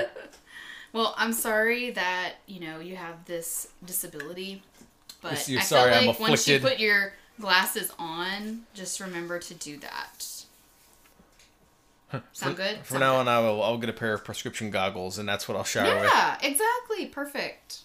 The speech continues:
Speaker 1: Just put your contacts
Speaker 2: Be
Speaker 1: in,
Speaker 2: like,
Speaker 1: put the goggles on,
Speaker 2: be like that
Speaker 1: ready
Speaker 2: one
Speaker 1: to
Speaker 2: kid
Speaker 1: go.
Speaker 2: at swim team. She's like, "I'm ready to go,
Speaker 1: <laughs>
Speaker 2: coach.
Speaker 1: "I'm
Speaker 2: I,
Speaker 1: ready to go.
Speaker 2: I can see.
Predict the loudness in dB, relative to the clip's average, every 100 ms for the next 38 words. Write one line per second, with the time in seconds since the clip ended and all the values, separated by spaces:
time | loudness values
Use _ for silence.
0 | _ _ -18 -16 -12 -10 -8 -6 -4 -4
1 | -4 -2 2 2 0 -4 -4 0 0 0
2 | -4 -6 -6 -6 0 2 4 2 2 2
3 | 2 4 2 0 0 0 0 -2 -2 0
4 | 0 2 4 6 6 8 6 6 2 2
5 | 0 -4 -4 0 0 0 -12 -6 -2 0
6 | 2 0 0 0 0 0 0 -4 -6 -6
7 | -8